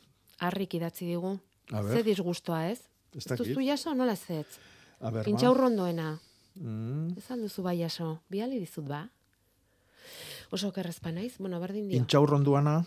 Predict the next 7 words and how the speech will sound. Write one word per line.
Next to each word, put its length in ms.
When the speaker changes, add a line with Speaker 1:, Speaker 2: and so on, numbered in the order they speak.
Speaker 1:
Ba, 200
intxaurrondoa, 1200
intxaurrondo 480
eder 260
badat 540
dauka, 640
eta 720